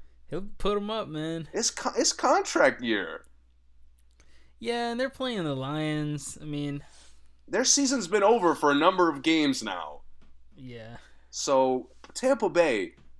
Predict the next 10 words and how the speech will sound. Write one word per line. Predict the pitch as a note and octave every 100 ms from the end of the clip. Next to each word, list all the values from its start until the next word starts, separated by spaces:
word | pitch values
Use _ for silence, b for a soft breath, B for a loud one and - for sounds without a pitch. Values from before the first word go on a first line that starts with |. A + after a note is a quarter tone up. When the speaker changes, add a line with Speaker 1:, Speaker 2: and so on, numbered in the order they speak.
| -
Speaker 2:
please. | - - A3+ B3+ G#3 A2+ F2 - - - - -
He's | - A3+ C4 D#3
been | A3 A#3
a | F3 F#3
turnover | - - A#3 C4+ C4+ A#3 A3+
machine | F#3+ F#3 - - B3+ A3
for | - D3 C3+
half | E3+ B3+ -
a | F#3
decade. | C3+ D#3 D3+ E3 B2 G2 D#2